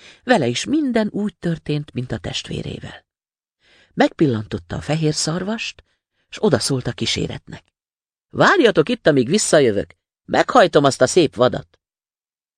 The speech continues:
Azzal vágtába fogta a lovát, s be az erdőbe. Az állatai meg utána.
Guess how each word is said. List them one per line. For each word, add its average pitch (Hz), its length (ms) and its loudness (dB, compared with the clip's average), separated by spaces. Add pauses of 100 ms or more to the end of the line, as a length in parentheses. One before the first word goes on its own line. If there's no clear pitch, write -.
(380)
Azzal 110 360 -2
vágtába 113 460 -2
fogta - 320 -10
a 151 60 -6
lovát, 175 540 -6 (340)
s - 100 -18
be 127 200 -2
az 95 160 -4
erdőbe. - 640 -10 (840)
Az - 200 0
állatai 131 500 -2
meg 156 180 -4
utána. - 540 -10